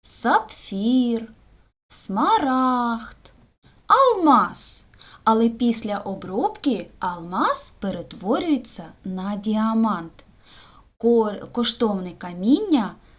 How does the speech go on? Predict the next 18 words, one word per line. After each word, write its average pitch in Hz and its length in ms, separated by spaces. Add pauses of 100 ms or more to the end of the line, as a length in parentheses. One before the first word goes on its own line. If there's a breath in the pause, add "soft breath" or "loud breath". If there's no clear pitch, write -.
(120)
також 214 760
знаходиться 190 1000 (180)
у 214 160
недрах 196 800 (120)
нашої 190 580
землі. 165 560 (1500 loud breath)
Чи - 140
знаєте 453 500
ви, 311 200 (380)
із 269 180
чого 453 400
виготовляють 269 880
скло? 190 460 (760 loud breath)
Для 254 160
того, 370 320
щоб - 300
виготовити 208 800
скло, 370 520